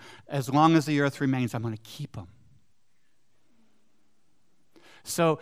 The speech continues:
so again, connect the two. And some of you are looking at me with really blank faces, but that's okay. We've gotta move on. Day four.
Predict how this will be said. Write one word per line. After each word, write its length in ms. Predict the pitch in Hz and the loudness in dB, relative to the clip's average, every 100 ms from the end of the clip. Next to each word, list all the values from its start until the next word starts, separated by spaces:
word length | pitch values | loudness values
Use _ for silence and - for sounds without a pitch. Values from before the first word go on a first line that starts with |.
| - | -6
so 220 | - 160 | 0 0
again, 260 | 139 151 135 | 0 -2 -2
connect 480 | - 147 151 - | -4 -2 -2 -2
the 80 | 165 | -10
two. 480 | - - 127 92 107 - - _ _ _ _ _ _ - | -8 -6 -6 -6 -14 -20 -20 _ _ _ _ _ _ -10
And 280 | 127 127 | -6 -6
some 220 | - 139 131 | -4 -2 -2
of 120 | 120 | -4
you 140 | 123 | -4
are 60 | 113 | -4
looking 260 | 113 - | -4 -6
at 100 | 104 | -8
me 140 | 98 101 | -8 -10
with 160 | 101 | -10
really 280 | 98 110 110 | -10 -8 -8
blank 280 | 98 98 95 | -10 -12 -14
faces, 520 | - 92 90 85 - | -14 -14 -14 -16 -16
but 360 | - 143 101 - - | -4 -2 -2 -8 -16
that's 200 | 113 - | -16 -10
okay. 320 | 104 - 87 - | -12 -12 -16 -14
We've 100 | 110 | -6
gotta 200 | 131 127 | -2 0
move 200 | 127 117 | -2 -2
on. 300 | 117 95 - - - - - _ - _ _ _ _ - - - - - - _ _ _ _ _ _ _ _ _ _ 127 | -4 -6 -10 -20 -20 -20 -20 _ -20 _ _ _ _ -20 -20 -20 -20 -20 -20 _ _ _ _ _ _ _ _ _ _ -4
Day 180 | 147 156 | -2 -2
four. 480 | - - 131 90 | -4 -8 -8 -8